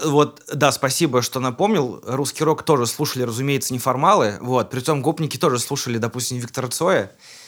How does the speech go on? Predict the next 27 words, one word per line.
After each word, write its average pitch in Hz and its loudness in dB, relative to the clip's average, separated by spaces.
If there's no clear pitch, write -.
вот, 120 -2
и 131 -4
не 131 -4
считали 131 2
это 123 -2
западло. 117 0
А 120 0
вот, 139 2
допустим, 147 0
Шевчука - -2
уже 123 0
было, 123 -2
ну, 123 -8
так, 113 -6
ну, 127 -6
западло 123 -2
чуть-чуть, 98 -12
потому 120 -4
что, 117 -4
ну, 135 -4
как 127 0
бы, 120 -2
пачка 143 0
сигарет — 147 2
это - -20
пацанская 117 0
песня. 95 -8